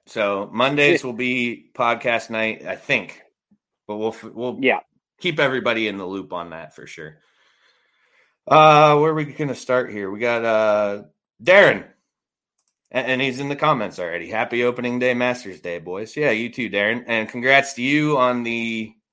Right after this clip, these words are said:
Speaker 1: uh, tournament bracket win. We had, I think, like, ten or eleven brackets, which wasn't a, a ton, but, you know, I didn't really push it too much either. But it was the first one we did, so now we can
Speaker 2: Yep.
Speaker 1: move,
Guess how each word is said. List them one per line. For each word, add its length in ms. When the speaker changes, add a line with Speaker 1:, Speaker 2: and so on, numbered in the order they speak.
Speaker 1:
uh, 260
tournament 400
bracket 460
win. 400
We 140
had, 260
I 100
think, 280
like, 260
ten 220
or 100
eleven 380
brackets, 500
which 220
wasn't 440
a, 340
a 160
ton, 340
but, 220
you 100
know, 100
I 120
didn't 220
really 240
push 320
it 120
too 120
much 280
either. 260
But 160
it 40
was 120
the 60
first 280
one 120
we 100
did, 280
so 120
now 220
we 80
can 80
Speaker 2:
Yep. 180
Speaker 1:
move, 160